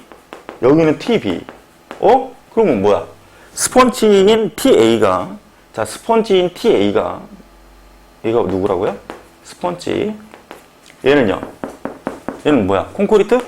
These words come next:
어. 콘크. 오케이?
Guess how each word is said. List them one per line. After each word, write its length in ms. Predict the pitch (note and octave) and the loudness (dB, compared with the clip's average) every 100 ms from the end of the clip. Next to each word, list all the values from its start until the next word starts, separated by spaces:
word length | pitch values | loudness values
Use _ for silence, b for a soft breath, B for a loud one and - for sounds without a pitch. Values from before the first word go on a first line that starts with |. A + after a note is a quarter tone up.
| - - - - | -10 -18 -18 -12
어. 180 | G2 - - _ - - - _ - - - | -8 -8 -12 _ -20 -20 -20 _ -20 -20 -2
콘크. 520 | A3+ - C3+ A#3+ - - _ _ _ _ _ | 0 2 2 0 -8 -20 _ _ _ _ _
오케이? 360 | C3+ G#3+ A#3+ | -2 0 0